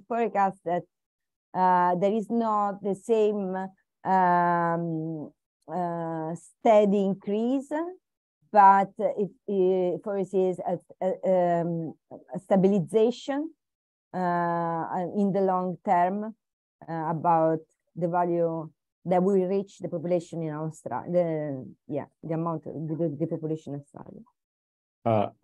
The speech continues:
Speaker 2: ju-,
Speaker 1: Yeah.
Speaker 2: just, just, just a, a, a small comment here. Uh, that's very useful, especially for demographics, uh, uh, uh, you know, measures,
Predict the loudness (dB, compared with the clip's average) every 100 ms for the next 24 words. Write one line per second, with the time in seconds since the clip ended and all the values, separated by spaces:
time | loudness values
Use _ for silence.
0 | -20 _ _ -2 4 4 4 2 -4 -10
1 | -2 0 0 -2 -2 0 4 6 4 2
2 | -4 -4 -8 -6 -4 -4 -10 -16 -20 -4
3 | 0 0 2 2 2 -4 -12 -14 _ _
4 | _ _ _ _ 0 2 2 0 _ -8
5 | -4 4 4 4 0 -16 -20 _ -6 -4
6 | 4 4 6 2 2 0 0 2 2 2
7 | -2 -6 -6 -8 -10 -6 0 2 4 4
8 | 2 0 2 2 0 -4 -14 _ _ -4
9 | -2 -2 0 0 2 -2 -2 -16 _ _
10 | _ _ _ _ _ -6 -4 -2 -4 -6
11 | -10 -16 _ _ _ _ _ _ -12 -4
12 | -4 -4 -6 -6 -6 -6 -2 -2 -2 -4
13 | 2 2 4 2 2